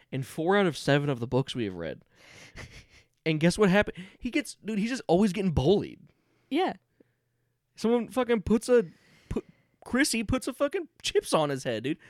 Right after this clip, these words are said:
Speaker 2: Yeah.
Speaker 1: Also, you've got Chrissy Monroe. Who's that?
Speaker 2: I don't know.
Speaker 1: Why are you adding this bitch? <laughs>
Speaker 2: Yeah, no. Chrissy just fucking dumps chips on David's head for
Speaker 1: Where,
Speaker 2: no
Speaker 1: where's
Speaker 2: reason.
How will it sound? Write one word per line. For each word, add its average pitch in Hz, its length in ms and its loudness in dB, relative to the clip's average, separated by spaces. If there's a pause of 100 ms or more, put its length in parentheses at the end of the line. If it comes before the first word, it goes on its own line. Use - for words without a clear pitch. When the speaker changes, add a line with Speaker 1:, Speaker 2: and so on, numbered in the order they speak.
(180)
Speaker 2:
Yeah. 202 140 -2
Speaker 1:
Also, 254 160 -4
you've 277 100 -2
got 427 140 -2
Chrissy 277 340 2
Monroe. 277 400 2 (180)
Who's 339 300 8
that? 339 300 0 (800)
Speaker 2:
I 190 60 -4
don't 185 140 -4
know. 175 160 -4
Speaker 1:
Why 240 120 -2
are 330 60 0
you 330 120 2
adding 392 280 2
this 294 160 0
bitch? - 520 2 (140)
<laughs> - 60 -18 (2000)
Speaker 2:
Yeah, 233 160 0
no. 208 220 -2 (140)
Chrissy 233 340 -2
just 202 200 -12
fucking 208 340 -2
dumps 202 480 -4 (280)
chips - 320 -2
on 180 160 -2
David's 170 320 -4
head 170 220 -2
for 156 100 -4
Speaker 1:
Where, 180 320 -4
Speaker 2:
no 165 60 -2
Speaker 1:
where's 170 460 0
Speaker 2:
reason. 170 60 -4